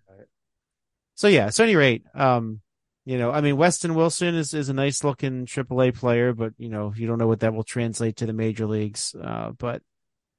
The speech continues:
but yeah, so, and of course, uh, Cody Clemens is still hanging around down there. So, but, but Segura would be a right-handed bat that you could throw at third, you could throw at second. I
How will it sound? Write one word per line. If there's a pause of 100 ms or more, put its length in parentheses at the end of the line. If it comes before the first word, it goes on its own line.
(120)
but
yeah,
so,
and
of
course,
uh,
Cody
Clemens
is
still
hanging
around
down
there.
So,
but, (120)
but (640)
Segura
would
be
a
right-handed
bat (540)
that
you
could
throw
at
third,
you
could
throw
at
second.
I